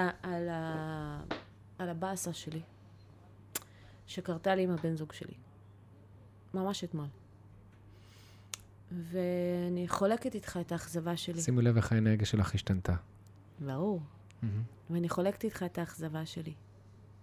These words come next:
Speaker 1: הדבר הראשון שזה יפגוש אצלך, זה,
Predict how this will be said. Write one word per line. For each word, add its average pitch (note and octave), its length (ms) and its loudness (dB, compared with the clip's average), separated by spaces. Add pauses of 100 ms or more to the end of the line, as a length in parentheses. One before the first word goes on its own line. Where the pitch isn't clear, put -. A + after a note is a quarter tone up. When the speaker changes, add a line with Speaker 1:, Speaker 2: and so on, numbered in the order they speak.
(1200)
Speaker 1:
הדבר F3 240 4
הראשון A3+ 720 2 (680)
שזה D#3+ 320 -4
יפגוש F3+ 440 0
אצלך, F#3 440 -6 (720)
זה, E3 220 -4